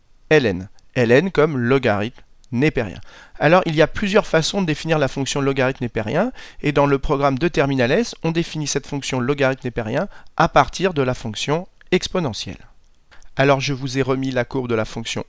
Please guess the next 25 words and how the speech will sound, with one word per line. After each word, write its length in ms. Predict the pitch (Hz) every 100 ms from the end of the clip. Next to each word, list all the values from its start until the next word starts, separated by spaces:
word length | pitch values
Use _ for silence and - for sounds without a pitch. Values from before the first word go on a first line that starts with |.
| -
exponentielle. 760 | 120 - 107 92 110 180 214 294 - - -
Alors, 220 | 147 127
de 140 | 123
quoi 200 | 165 175
vous 120 | 156 143
vous 140 | 139
souvenez 320 | - 139 139
sur 180 | 135 120
cette 300 | - 120 - -
fonction 440 | - - 123 - 117
exponentielle ? 600 | 104 - 101 117 214 269 - -
Premièrement, 500 | - 165 160 151 147
c'est 220 | 147 131
une 80 | 131
fonction 400 | - 131 - 127
qui 100 | -
est 60 | 117
définie 560 | 113 - 110 104 104 - -
sur 300 | - - - -
R, 220 | 180 277 - - -
c'est-à-dire 240 | - 127
sur 160 | - 120
l'intervalle 580 | 113 120 110 110 110 110 _ _ _ _ _ _ _ _ - - -
moins 200 | 123 120
l'infini 580 | 120 110 - 107 104